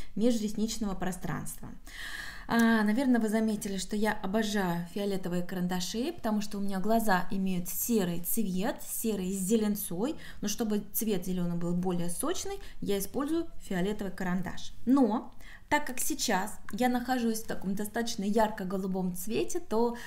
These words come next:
чтобы была более такая единая композиция, я воспользуюсь карандашом, который будет по цвету,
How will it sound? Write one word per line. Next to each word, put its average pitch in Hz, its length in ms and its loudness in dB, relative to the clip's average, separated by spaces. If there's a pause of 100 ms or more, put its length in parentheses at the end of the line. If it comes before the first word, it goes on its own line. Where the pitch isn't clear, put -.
(100)
чтобы 202 300 -2
была 196 400 0 (200)
более 196 520 2
такая 180 240 -2
единая 185 580 2
композиция, 285 680 -2
я 220 160 0
воспользуюсь 202 560 2
карандашом, 202 600 -2
который 214 280 -2
будет 185 240 -4
по 208 120 -4
цвету, 370 440 0